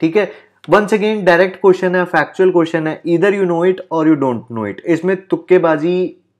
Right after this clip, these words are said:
खत्म हो जाती है बिल्कुल इन क्वेश्चंस में। ठीक है, इन क्वेश्चंस में तुक्केबाजी बिल्कुल खत्म हो जाती है। तो आंसर यहाँ पर क्या होगा? आंसर है इसका आपका ऑप्शन सी, मदर्स इंडिया। अर्धांगी, ग्रीहा और सुल्तानाज ड्रीम,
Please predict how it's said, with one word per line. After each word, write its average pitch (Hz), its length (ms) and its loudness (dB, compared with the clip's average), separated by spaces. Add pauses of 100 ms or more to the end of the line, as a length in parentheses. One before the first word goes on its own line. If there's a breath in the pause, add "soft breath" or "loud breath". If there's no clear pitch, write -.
(120)
खत्म 180 200 2
हो 185 100 2
जाती 131 280 2
है 156 60 2
बिल्कुल 127 340 -4
इन 123 140 -6
क्वेश्चंस 110 460 -6
में। 92 140 -12 (340 soft breath)
ठीक 175 120 2
है, 202 60 0
इन 196 80 -4
क्वेश्चंस 180 280 -2
में 185 140 -4
तुक्केबाजी 175 440 0
बिल्कुल 180 300 0
खत्म 135 200 -4
हो 110 100 -6
जाती 95 280 -6
है। 95 120 -10 (280 soft breath)
तो 196 80 2
आंसर 196 280 0
यहाँ 208 120 -2
पर 190 140 -4
क्या 185 160 0
होगा? 170 240 2
आंसर 170 440 -4
है 180 100 2
इसका 180 260 -2
आपका 170 240 -4
ऑप्शन 151 440 -4
सी, 190 200 -6
मदर्स 151 400 -2
इंडिया। 101 320 -2 (560 soft breath)
अर्धांगी, 165 720 0 (140)
ग्रीहा 165 500 4
और 175 280 -2
सुल्तानाज 156 640 0
ड्रीम, 123 280 -4